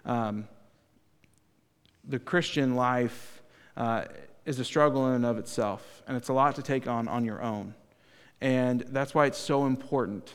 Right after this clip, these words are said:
to be a part of a small group, to be a part of a group of people who are, who are holding you accountable, who are praying and lifting you up, who are caring for you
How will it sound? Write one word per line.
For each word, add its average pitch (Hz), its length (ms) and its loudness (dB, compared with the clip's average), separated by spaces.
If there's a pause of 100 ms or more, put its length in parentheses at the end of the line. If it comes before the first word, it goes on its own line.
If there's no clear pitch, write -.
(460)
to 139 100 -2
be 156 120 6
a 151 60 6
part 147 460 4
of 123 160 2
a 120 60 -2
small 120 320 0
group, 104 400 -8
to 127 60 -8
be 151 120 4
a 143 80 6
part 143 240 4
of 123 80 2
a 120 80 0
group 139 420 -2 (160)
of - 180 -2
people 120 380 2
who 127 200 2
are, 113 220 4 (220)
who 151 80 4
are 123 120 6
holding 156 420 4
you 135 100 4
accountable, 143 640 2
who 127 160 2
are 110 100 2
praying 143 400 0
and 127 100 2
lifting 127 280 -2
you 117 180 0
up, 123 200 0
who 131 80 -2
are 107 100 0
caring 139 480 0
for 135 180 -4
you 131 320 2